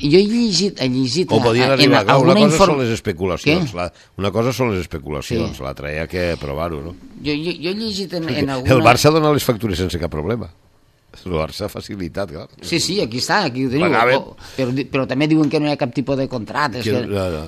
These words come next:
Speaker 1: és que és una cosa molt, molt rara, entens? Molt, molt rara. Fa, la veritat és que fa molt pensar tot això. I després, eh,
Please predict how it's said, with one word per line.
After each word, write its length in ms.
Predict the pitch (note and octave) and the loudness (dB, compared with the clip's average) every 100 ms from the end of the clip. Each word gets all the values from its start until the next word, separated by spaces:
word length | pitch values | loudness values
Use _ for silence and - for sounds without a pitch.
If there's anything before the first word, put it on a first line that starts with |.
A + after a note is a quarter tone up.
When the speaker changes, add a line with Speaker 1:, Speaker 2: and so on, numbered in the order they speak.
| - | -12
Speaker 1:
és 180 | - A#2+ | -12 -10
que 140 | - D#3 | -4 -2
és 80 | C#3+ | -2
una 240 | D3 C#3+ A#2 | -2 -2 -4
cosa 240 | C3+ C#3 | -4 -2
molt, 220 | C#3 C3+ C3 | 0 0 0
molt 220 | C#3 B2+ A2 | 0 -2 0
rara, 260 | C#3 D#3 - - | 0 0 -4 -10
entens? 240 | - B2 | -8 -4
Molt, 200 | B2 A2 | -4 -4
molt 280 | A#2+ A#2+ G2+ | -2 -2 -2
rara. 240 | C3 A#2+ | -2 -2
Fa, 180 | G2 G#2 - | -2 -4 -2
la 160 | - | -2
veritat 320 | G#2+ A#2+ D3+ | 0 2 2
és 100 | G#3 F#3 | 2 0
que 120 | D#3+ | 0
fa 100 | C#3+ | 2
molt 120 | C#3+ | 0
pensar 260 | C#3 A#2+ B2+ | 0 -2 -4
tot 140 | F#2 E2+ | -6 -10
això. 220 | D#2 C#2+ - - - - | -12 -14 -16 -20 -20 -14
I 100 | - A2+ | -6 -6
després, 380 | E2+ C#3 C#3+ - - - - | -4 -2 -4 -6 -18 -20 -14
eh, 480 | - D3 C#3 C3 B2+ | 0 4 4 4 2